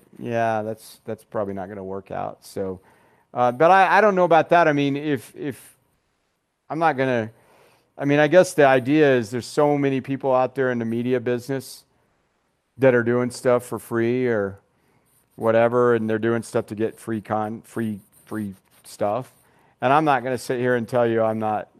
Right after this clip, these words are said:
you know, guilty of that. I've obviously done that like everybody else, but I think you've gotta, you've gotta make it value. You've gotta show people the value of your media, and you gotta do a good job with your media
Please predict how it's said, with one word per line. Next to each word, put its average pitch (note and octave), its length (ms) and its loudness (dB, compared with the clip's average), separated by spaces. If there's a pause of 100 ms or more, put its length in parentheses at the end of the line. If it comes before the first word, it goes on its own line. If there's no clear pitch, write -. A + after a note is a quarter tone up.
you A#2+ 140 -6
know, G2+ 120 -6
guilty A2 380 -4
of G2 120 -4
that. G#2+ 260 -4
I've G#2+ 160 -6
obviously A2 440 -8
done F#2+ 220 -12
that F2+ 220 -12
like G2+ 200 -12
everybody G2+ 360 -6
else, A#2+ 280 -6
but G#2 300 -6 (400)
I B2 100 -4
think C#3 280 -4
you've B2+ 120 -6
gotta, A#2+ 420 2 (720)
you've B2 80 -18
gotta E3 220 6
make D#3+ 260 0
it C#3 100 -2
value. A#2+ 460 0
You've G#2+ 160 -8
gotta A#2 200 -2
show B2 220 -4
people A#2+ 360 -6
the A2 80 -6
value A2 340 -2
of A#2+ 100 -6
your C3 120 -2
media, A2 540 -6 (260)
and A2 140 -12
you G#2+ 80 -8
gotta G#2+ 200 -4
do G#2+ 220 -6
a G#2+ 40 -8
good G#2+ 200 -8
job B2 300 0
with A#2+ 140 -8
your A2 100 -10
media F#2+ 480 -12